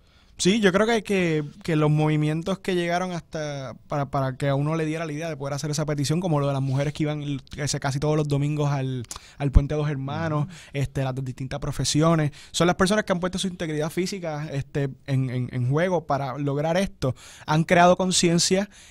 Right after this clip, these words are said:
Speaker 1: Eh, yo creo que como pueblo tenemos una sed de justicia en este caso, eh,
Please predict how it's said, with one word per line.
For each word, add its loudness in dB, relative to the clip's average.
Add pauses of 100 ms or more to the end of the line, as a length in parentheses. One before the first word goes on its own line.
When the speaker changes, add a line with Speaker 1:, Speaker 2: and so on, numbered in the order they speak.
(100)
Speaker 1:
Eh, 0
yo 0
creo 2
que 4
como 4
pueblo 8
tenemos 6
una 2
sed 0
de 2
justicia 2
en -2
este -2
caso, -2 (400)
eh, -2